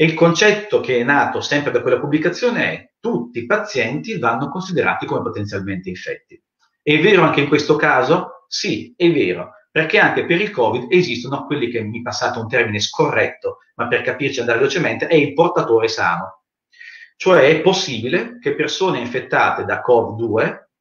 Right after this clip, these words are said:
possano trasmettere il virus prima dello sviluppo dei sintomi. Allora, qui cominciamo un attimo ad alleggerire la tensione. Abbiamo capito che, eh, abbiamo dei pazienti che hanno il covid, ma non sono sintomatici. La domanda è:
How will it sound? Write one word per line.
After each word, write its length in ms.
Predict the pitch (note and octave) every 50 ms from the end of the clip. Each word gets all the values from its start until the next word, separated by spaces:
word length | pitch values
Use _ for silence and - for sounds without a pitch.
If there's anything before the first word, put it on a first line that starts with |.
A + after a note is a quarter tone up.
| _ _
possano 440 | - G#3 G#3 G#3 G#3 - D3 C3+ -
trasmettere 540 | - C#3+ D3+ D#3 F3 F3 F3 - F3+ F#3
il 100 | F#3 F3
virus 420 | C3 A#2 A2+ A#2 A#2+ - - - _
prima 260 | - G3+ G#3+ G#3+ G#3+
dello 120 | F#3 E3 C#3+
sviluppo 260 | - C3 C3 B2 B2+
dei 120 | A#2+ A#2+
sintomi. 440 | A#2 A#2+ A#2 G#2+ G#2+ A#2 A2+ A2 G#2+ _ _ _ _ _ _ _ _ _ _ _ _ - - - - - -
Allora, 360 | - E3 F3+ E3 C3+ B2+ B2
qui 220 | - - A#3+ A#3+ A#3+
cominciamo 460 | - F3 G3 F3+ - - - D3+ D#3+
un 100 | D#3+ C#3+
attimo 280 | C3 B2 - D3 C3+ C3
ad 80 | B2
alleggerire 500 | C3 B2 C3+ B2+ - C3+ C#3 C3 C3 B2+
la 120 | A#2+ A#2 A2
tensione. 720 | A#2 A2 G#2+ G#2 - - F#2 F2+ F2 F2 F2 G2+ - _ _ _ _ _ _ _ _ _ _ _
Abbiamo 340 | - D3+ D#3+ F3+ F#3 G3 F#3+
capito 440 | - - - G3+ A#3 A#3+ - D3+ -
che, 480 | - A#2 G2 E2 - F2 - - _ _ _ _ _ _ _ _ _
eh, 520 | - C#3 B2+ B2 A#2+ A2+ A2+ A2 - - _
abbiamo 400 | - D#3 D#3+ D#3+ G#3 F#3 D#3 C3
dei 140 | B2 B2 A#2+
pazienti 800 | B2 B2 - - F3 C#3+ B2 F2+ F2+ F2+ F2+ - - - - _ _ _ _ _ _
che 120 | - -
hanno 240 | A#2 G#2+ G#2+ G#2 F#2+
il 100 | F2+ F2
covid, 600 | - - G#2 G#2 G#2 C3+ F#3 F3+ F#3+ G#3+ - - _ _ _ _ _ _
ma 240 | - D#3 D#3+ F#3 G3
non 120 | G#3+ F#3+
sono 200 | D#3+ - B2 B2
sintomatici. 800 | A#2+ - A#2+ G#2 G#2 G2 E2 D2+ - - - - - - - _ _ _ _ _ _ _ _ _ -
La 100 | D#3 E3
domanda 440 | E3+ G3 G#3 A#3+ A#3+ A#3 - B2+ G#2+
è: 220 | F2+ E2+ E2 -